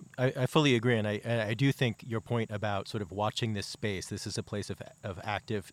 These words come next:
test development, um, and, um, my hope is that, um, we will have, uh,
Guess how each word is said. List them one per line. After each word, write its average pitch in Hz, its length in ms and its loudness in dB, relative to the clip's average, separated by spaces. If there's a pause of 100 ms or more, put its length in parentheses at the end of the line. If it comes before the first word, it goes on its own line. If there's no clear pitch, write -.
test - 340 -4
development, 117 600 -2 (420)
um, 98 400 -2 (100)
and, 95 720 -6
um, 95 320 -6
my 117 180 0
hope 101 300 -2
is 92 200 -10
that, 95 320 -4 (400)
um, 98 340 -2
we 101 80 -6
will 101 280 -2
have, 95 580 -6
uh, 87 240 -4